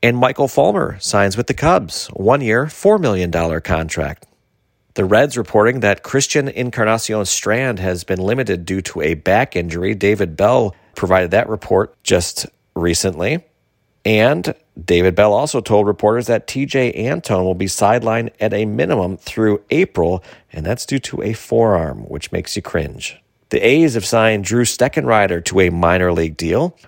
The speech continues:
Right-handed Steckenrider is going to join as a non-roster invitee to spring training. Hey, you know what?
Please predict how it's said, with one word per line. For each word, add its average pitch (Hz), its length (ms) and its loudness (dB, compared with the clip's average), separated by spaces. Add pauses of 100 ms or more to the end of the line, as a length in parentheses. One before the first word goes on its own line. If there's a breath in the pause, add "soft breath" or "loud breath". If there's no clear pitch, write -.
Right-handed 90 840 0 (400 loud breath)
Steckenrider 101 960 0 (320)
is 82 180 -4
going 87 280 -2
to - 100 -8
join 95 360 0
as 92 120 0
a 87 100 0
non-roster 98 960 0
invitee 95 720 -2
to 85 340 -4
spring 90 580 -4 (220)
training. 110 420 0 (460)
Hey, 123 120 2
you 131 100 -2
know 156 80 0
what? 214 200 -4